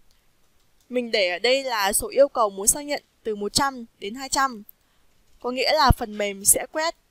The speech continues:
check các điều kiện và xác nhận kết bạn từ một trăm đến hai trăm yêu cầu ở trên Facebook cho mình. Các bạn cũng có thể tích để xóa những yêu cầu không thỏa mãn các điều kiện.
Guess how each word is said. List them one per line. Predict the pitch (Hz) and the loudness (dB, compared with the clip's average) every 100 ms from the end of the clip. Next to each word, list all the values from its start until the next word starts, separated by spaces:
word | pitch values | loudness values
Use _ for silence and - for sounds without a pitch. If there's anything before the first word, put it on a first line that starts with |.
| _ | _
check | - 339 | -4 -4
các | 330 | 0
điều | 269 | 0
kiện | 214 247 247 - _ _ _ _ _ _ - - | 2 0 -2 -4 _ _ _ _ _ _ -16 -2
và | 233 | 2
xác | 254 330 | 2 2
nhận | 320 - | 0 0
kết | 294 | 0
bạn | 302 277 - | 2 0 -2
từ | 240 220 | -4 -2
một | 208 202 | -4 -2
trăm | 302 285 226 - | -2 -2 -12 -10
đến | 202 | -10
hai | 226 285 | -8 -6
trăm | 285 302 277 | -4 -4 -4
yêu | |
cầu | 269 240 202 175 _ _ _ _ _ _ | 2 4 4 0 _ _ _ _ _ _
ở | - 202 | -4 -2
trên | - 277 | 0 -2
Facebook | 302 | -6
cho | 330 285 | -6 0
mình. | 247 185 180 _ _ _ _ _ _ _ _ _ _ _ _ _ _ _ _ - _ _ _ _ _ _ _ _ - | 0 0 -10 _ _ _ _ _ _ _ _ _ _ _ _ _ _ _ _ -20 _ _ _ _ _ _ _ _ -8
Các | 381 | 0
bạn | 349 262 | 0 0
cũng | 214 | 4
có | 311 | 6
thể | 302 | 6
tích | - 370 _ _ | 2 -4 _ _
để | - 180 | 2 4
xóa | 185 220 | 4 0
những | 202 226 | -4 4
yêu | 226 | 4
cầu | 196 247 208 | 6 6 6
không | 269 285 | 0 -8
thỏa | 247 | -8
mãn | 180 175 - | -4 -6 -4
các | 269 | -2
điều | 247 | 0
kiện. | 247 247 | 2 2